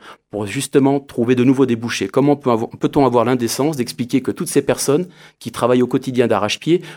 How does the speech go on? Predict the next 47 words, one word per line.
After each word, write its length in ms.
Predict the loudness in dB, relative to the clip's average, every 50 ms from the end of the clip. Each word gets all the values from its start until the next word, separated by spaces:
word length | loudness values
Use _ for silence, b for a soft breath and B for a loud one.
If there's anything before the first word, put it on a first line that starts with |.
| B B
ne 100 | -2 0
font 180 | 0 0 0 0
rien 300 | 2 2 2 0 0 -4
et 60 | -6
que 100 | -6 -6
finalement 340 | -6 -4 -2 0 0 0 0
c'est 200 | -2 -4 -4 -4
une 80 | -4 -2
coquille 320 | -2 -4 -4 -4 -10 -8
vide ? 240 | -10 -10 -10 -12 -14 B B B B B B B B B B
Moi 60 | 0
je 100 | 2 2
pense 240 | 2 2 0 0 0
que 380 | 0 0 2 0 0 -4 -10 -10 -8
les 140 | -6 -4
candidats 560 | 0 0 0 0 0 0 2 2 2 2 -2 _ _ _ _ _ _ _ _
qui 120 | -16 -14
sont 200 | -8 -6 0 0 0
opposés 320 | 4 4 4 4 4 4
à 100 | 4 4
nous 220 | 4 2 0 -2 -6 _ _ -18
et 60 | -18 -16
qui 200 | -12 -12 -14 -14
tiennent 320 | _ -2 2 2 2 2
ce 120 | 2 0
genre 140 | 0 0 0
de 60 | -4
discours, 480 | -6 -8 -10 -10 -4 0 2 4 2 2 b b b b b b b b _
bon, 80 | -18 -12
après 160 | -6 -2 -2
on 80 | -2 -2
peut 80 | -2
le 60 | -6
comprendre, 520 | -4 -4 -6 -6 -2 0 0 0 0 -2 -6 -10 -10 -8
l'un 180 | -6 -4 -2
d'entre 320 | 0 0 -2 0 2 2 2
eux 60 | 2
qui, 260 | 0 -4 -6 -6 -6
euh, 80 | -6 -6 -10 -14
arrête 240 | -14 -12 -12 -10 -4
pas 120 | -2 -2 0
de 80 | 0
le 120 | -2 -2 0
dire 160 | 0 0 0
en 60 | 0
réunion 260 | 0 0 0 -2 -2
publique, 380 | -4 -6 -4 -2 -2 -2 -2